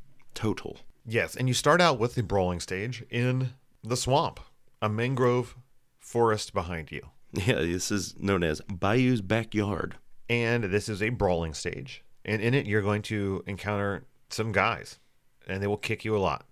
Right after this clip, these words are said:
Speaker 1: Yeah, the, um, ah, see, I, I was debating with myself. I really spent some time looking through the enemies. I believe these guys are Toulouse-Lautrec.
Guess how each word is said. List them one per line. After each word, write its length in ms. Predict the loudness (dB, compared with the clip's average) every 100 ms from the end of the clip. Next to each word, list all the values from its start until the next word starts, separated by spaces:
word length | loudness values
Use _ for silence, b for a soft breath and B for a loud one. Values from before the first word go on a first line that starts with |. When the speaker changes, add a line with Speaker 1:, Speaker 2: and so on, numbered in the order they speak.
| _ -2
Speaker 1:
Yeah, 320 | 4 6 4
the, 320 | 6 8 8
um, 200 | 6 0 -8 2
ah, 320 | 4 4 -2 -8
see, 240 | -2 4 6
I, 100 | 6
I 140 | 4
was 160 | 4 4
debating 400 | 4 6 6 6
with 100 | 6
myself. 400 | 4 4 2 4
I 60 |
really 400 | 6 8 8 6
spent 280 | 2 -2 -2
some 120 | -2
time 260 | 0 2 2
looking 220 | 0 -2
through 160 | -2 0
the 120 | 2
enemies. 320 | 4 2 2
I 60 | 2
believe 380 | 2 2 2 4
these 180 | 2
guys 280 | 6 6 6
are 100 | 2
Toulouse-Lautrec. 1080 | 2 0 2 2 2 0 0 -4 -4 -4 -6